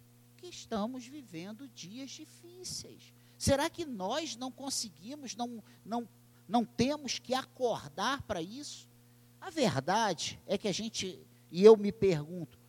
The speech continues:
o que nós como igreja temos feito? E a verdade é que como ação coletiva como igreja, nós não temos feito nada. E eu tô falando por nós. O que que a secad tem feito em relação a essas coisas?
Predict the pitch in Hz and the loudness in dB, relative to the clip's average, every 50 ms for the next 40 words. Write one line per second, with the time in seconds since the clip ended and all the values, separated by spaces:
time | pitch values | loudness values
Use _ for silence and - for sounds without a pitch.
0 | - - - 330 - - 381 381 320 240 190 196 220 220 202 - - - - 190 | -14 -10 -10 -10 -8 -10 -12 -8 -4 0 2 2 2 2 0 -4 -6 -8 -8 -8
1 | 190 180 151 - 147 151 175 180 156 165 147 120 - 156 156 151 - - - - | -8 -10 -8 -4 -2 0 0 0 0 -2 -6 -8 -10 -10 -10 -12 -14 -14 -14 -12
2 | - 131 110 92 82 - - - - - - - - - - - - - - - | -12 -12 -12 -14 -16 -20 -20 -20 -20 -20 -20 -18 -18 -18 -18 -20 -20 -20 -20 -20
3 | - - 277 294 254 202 160 151 120 104 113 113 143 196 226 202 175 - - - | -20 -8 -6 -4 -4 -4 -4 -8 -8 -8 -8 -4 -2 -2 -2 -2 -4 -6 -10 -18
4 | - - 208 - - - 220 240 233 208 170 143 - - - - - - - - | -18 -16 -18 -16 -2 0 2 2 2 0 -2 -4 -4 -6 -12 -20 -20 -10 -4 -2
5 | 151 151 - - - - - 190 185 175 - - 156 147 139 135 - - - - | 0 0 0 -2 -4 -2 0 0 0 -2 -2 0 0 0 0 0 -4 -6 -8 -8
6 | 160 139 139 - 143 127 127 123 143 190 226 247 269 269 285 277 247 302 277 277 | -8 -8 -10 -10 -12 -12 -10 -6 -2 -2 -2 0 -2 -4 -4 -4 -6 -8 -8 -8
7 | 247 - - 254 302 - - 294 247 226 220 233 233 127 90 73 - - - - | -10 -10 -10 -10 -10 -10 -10 -8 -6 -6 -6 -6 -6 -10 -14 -14 -16 -20 -20 -20
8 | - - - - - - - - - - - - - - - - - - - - | -20 -20 -20 -20 -20 -20 -20 -20 -20 -20 -20 -20 -20 -20 -20 -20 -20 -20 -20 -20
9 | - - - - - - - - - - - - - - - - - - - 147 | -20 -20 -20 -20 -20 -20 -20 -20 -20 -20 -20 -20 -20 -20 -20 -20 -20 -20 -14 -12
10 | 180 - - - - 285 254 277 320 - - 403 403 349 311 240 202 208 202 185 | -12 -12 -12 -8 -6 -4 -4 -4 -6 -6 -4 -2 -2 -2 -2 -4 -6 -4 -4 -6
11 | 151 - 196 190 - 330 330 - 370 - - 392 349 - - - 233 247 240 - | -6 -8 -10 -10 -10 -10 -10 -8 -8 -8 -6 -8 -8 -8 -8 -8 -6 -6 -6 -8
12 | - - 226 214 - - - 196 220 220 214 202 185 202 196 196 180 165 - - | -8 -8 -8 -8 -8 -8 -6 -6 -6 -6 -8 -10 -10 -8 -8 -8 -10 -10 -12 -12
13 | 208 190 180 180 185 - - 170 - - - - - 240 240 208 165 - | -14 -14 -12 -14 -14 -14 -16 -16 -18 -20 -20 -20 -20 -18 -18 -18 -18 -20